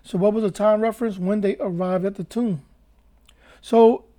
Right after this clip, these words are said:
if we're honest with ourselves, on the surface,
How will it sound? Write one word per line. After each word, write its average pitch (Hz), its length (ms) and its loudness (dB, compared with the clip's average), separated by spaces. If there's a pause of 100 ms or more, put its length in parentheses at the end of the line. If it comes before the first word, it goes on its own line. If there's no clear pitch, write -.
(260)
if 196 180 2
we're 208 260 4
honest 269 400 2
with 208 120 0
ourselves, 190 480 -2 (100)
on 220 180 0
the 185 80 -2
surface, 226 760 2